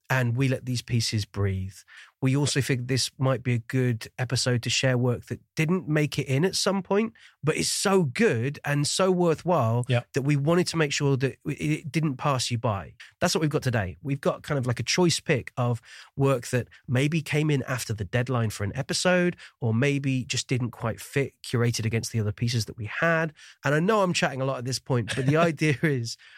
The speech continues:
Speaker 1: once we get started, Chris, um, we're gonna have, have a beer, right? In
Speaker 2: I
Speaker 1: the
Speaker 2: mean, yeah.
Speaker 1: sunshine and keep popping in and listening to pieces.
Speaker 2: The thing
Speaker 1: Yeah.
Speaker 2: is, it's glorious today. So having a beer, having a listen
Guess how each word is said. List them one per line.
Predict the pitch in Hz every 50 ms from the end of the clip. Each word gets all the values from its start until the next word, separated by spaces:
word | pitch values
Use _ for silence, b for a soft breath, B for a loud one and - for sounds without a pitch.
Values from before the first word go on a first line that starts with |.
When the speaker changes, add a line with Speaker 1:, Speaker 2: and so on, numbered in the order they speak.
| B B B B
Speaker 1:
once | 151 156 156 -
we | 160
get | 147 156 131
started, | 127 - - 156 131 127 113 117 113 -
Chris, | - 117 110 107 - - - - _ -
um, | 123 113 110 107 104 107 110 113 _ _ _ _ _ _ _ _ _ _ _ _ _ _ _ _ _ _ _ _ _ _ -
we're | 139
gonna | 160 233 233 214 185 143 123 _ _ _ _ -
have, | - 135 139 143 - -
have | 147 147
a | 139 123
beer, | 113 - 160 214 254 131
right? | 110 104 123 165 220 226 - _
In | 135 135
Speaker 2:
I |
Speaker 1:
the | 143 139
Speaker 2:
mean, | 143 139
yeah. | 127 143
Speaker 1:
sunshine | 143 - - - - 117 113 113 110
and | 110 110 110 110 104 - _
keep | - - 170 180
popping | _ - 151 - 147 139 135
in | 131 127 123 120 - _
and | - 120 117 117 120
listening | 127 123 - - 131 120
to | 120 113
pieces. | - 120 113 107 - - 104 101 - - B B B B B _ _ _
Speaker 2:
The | - 127
thing | 120 147 151 143
Speaker 1:
Yeah. | 131 117
Speaker 2:
is, | 104 110
it's | 117 -
glorious | - - 131 131 127 117 107 101 101 -
today. | 113 101 98 98 101
So | 98 - - 113 110 110 113 - _
having | - - 127 135 139 131
a | 123
beer, | 110 - 117 107 104 104 104 113 117 104
having | 123 123 123 123 117
a | 110
listen | 104 104 107 - - - 110 104 101 101 101